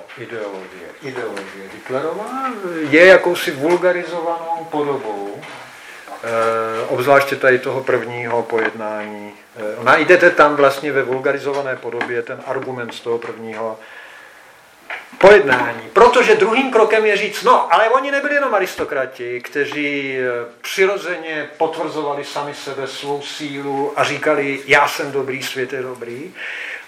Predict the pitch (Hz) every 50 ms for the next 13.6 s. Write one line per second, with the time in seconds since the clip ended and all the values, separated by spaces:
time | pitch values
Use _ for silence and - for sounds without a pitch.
0 | - - - - 233 - 277 277 - 262 254 240 233 254 226 220 220 220 220 220
1 | 214 180 175 220 220 233 220 202 214 233 240 247 240 240 220 208 - 226 226 -
2 | - - 233 226 208 190 - - 208 214 208 202 175 156 156 170 175 185 208 190
3 | 151 143 135 131 120 120 135 160 180 - 135 - 151 151 165 156 160 165 175 160
4 | 135 - - - - 147 139 123 117 - 107 - - - - - - - - 131
5 | 120 139 160 147 170 185 196 226 233 220 220 190 - - 160 170 - - - -
6 | - - 175 156 - 156 147 147 160 156 131 147 139 135 135 135 127 127 - -
7 | - 147 175 - 190 202 220 220 214 208 - - 220 208 - - 190 175 160 143
8 | 147 - - 123 - - 123 123 127 151 139 135 - 110 92 90 - - 104 135
9 | 160 180 196 190 196 190 185 190 185 180 - - 185 160 139 - 139 143 139 135
10 | 143 143 135 - - - 117 110 - - 147 156 175 185 190 190 - - - -
11 | 202 - - - - - - 175 147 165 160 143 135 127 - - - 143 127 -
12 | - - - 139 127 127 120 - - - - - - - - - - - - -
13 | - - - _ _ - - - - - - -